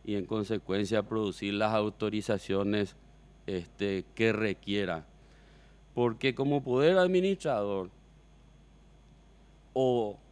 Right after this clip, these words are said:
sabe lo que está sucediendo y considera que no es necesaria la declaración de emergencia o que, o lo que sería muy grave,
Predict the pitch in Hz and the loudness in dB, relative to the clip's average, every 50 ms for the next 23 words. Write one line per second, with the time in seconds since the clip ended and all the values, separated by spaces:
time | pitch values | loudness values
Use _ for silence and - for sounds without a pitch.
0 | - - - - - - - - - - 139 147 170 190 202 202 208 196 190 190 | -20 -20 -20 -20 -20 -20 -16 -4 4 8 10 12 12 12 10 10 8 6 4 4
1 | 180 165 160 135 - - 135 135 131 - 156 151 127 139 151 127 117 120 120 127 | 2 2 0 -2 2 2 4 4 4 2 -2 -4 -2 -2 0 0 2 2 2 2
2 | 131 135 131 127 107 92 82 - - - 113 95 - - 120 117 113 104 - 101 | 2 2 2 0 0 -2 -4 -6 -8 -10 -10 -8 -6 -4 -4 -4 -4 -6 -6 -6
3 | 98 101 110 117 127 135 131 127 - - 117 107 95 92 92 101 113 127 95 78 | -2 -2 2 4 6 6 6 4 2 -2 -4 -4 -4 -4 -4 -2 -2 -2 -2 -2
4 | 107 113 107 - 113 117 123 123 110 131 113 101 - - 117 117 117 117 117 110 | -4 -4 -6 -4 -4 -2 -2 -2 -2 -4 -6 -6 -2 0 2 4 4 4 2 2
5 | 107 101 98 101 98 98 101 98 - 107 107 104 95 - - 95 101 104 110 120 | 0 0 0 0 0 0 -2 -2 -2 0 0 0 0 -2 -4 -4 -2 -2 0 0
6 | 127 131 139 131 107 - - 95 87 87 87 80 - 101 104 110 - - - - | 2 2 2 0 0 -2 -4 -4 -4 -4 -4 -4 -4 -6 -6 -6 -10 -14 -20 -20
7 | - - - - - - - - - - - - 113 113 104 - - 101 92 78 | -20 -20 -20 -20 -20 -20 -20 -20 -20 -20 -4 0 0 0 0 -2 -6 -8 -8 -8
8 | - - - - - - - - - - - - - - - - - - - - | -10 -14 -18 -20 -20 -20 -20 -20 -20 -20 -20 -20 -20 -20 -20 -20 -20 -20 -20 -20
9 | - - - - 113 110 107 101 101 101 90 - 110 98 - 98 90 90 104 107 | -20 -16 -8 -4 -2 -2 -2 -2 -2 -4 -6 -6 -8 -6 -6 -6 -4 -2 0 0
10 | 110 117 120 117 107 104 104 123 135 139 127 110 85 78 | 0 0 0 0 0 2 4 6 6 6 6 4 0 -4